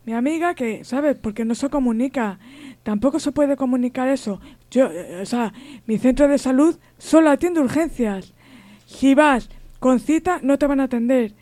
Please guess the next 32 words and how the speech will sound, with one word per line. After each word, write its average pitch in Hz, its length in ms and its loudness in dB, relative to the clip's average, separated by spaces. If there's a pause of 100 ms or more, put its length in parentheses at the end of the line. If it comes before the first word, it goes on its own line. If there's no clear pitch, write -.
(140)
Pero 240 100 -4
es 190 60 -8
que 302 100 0
tampoco 226 340 0
te 208 100 -4
avisan, 208 520 -4 (460)
¿sabes? 247 520 0 (320)
Y 220 100 -10
si 214 100 -4
vas 240 160 -2
a 254 60 -4
ponerte 269 280 2
una 262 140 2
vacuna, 285 600 2 (400)
no 262 260 6
va-, 294 180 2
no 254 240 2
vayas 294 320 0
donde 247 240 0
te 233 80 -4
la 220 120 -4
ponen 262 220 2
normalmente 254 560 0
porque 254 240 -2
te 214 100 -6
la 214 120 -4
van 254 120 -2
a 262 80 -2
poner 262 280 0
en 226 140 -4
otro 240 180 -4
lugar. 226 400 -2